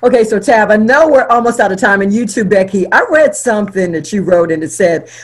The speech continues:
"One cannot expect extraordinary results with average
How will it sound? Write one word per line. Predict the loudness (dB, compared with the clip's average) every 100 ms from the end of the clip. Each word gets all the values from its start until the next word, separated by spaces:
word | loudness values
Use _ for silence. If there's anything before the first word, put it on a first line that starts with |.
| -14
"One | -2 2 4 4 2
cannot | 0 2 0 -2
expect | -6 -4 -4 -4
extraordinary | -6 -12 -2 0 2 0
results | -2 -4 0 0 0 -6 -8
with | -8 -8 -4
average | -2 -2 -2 -6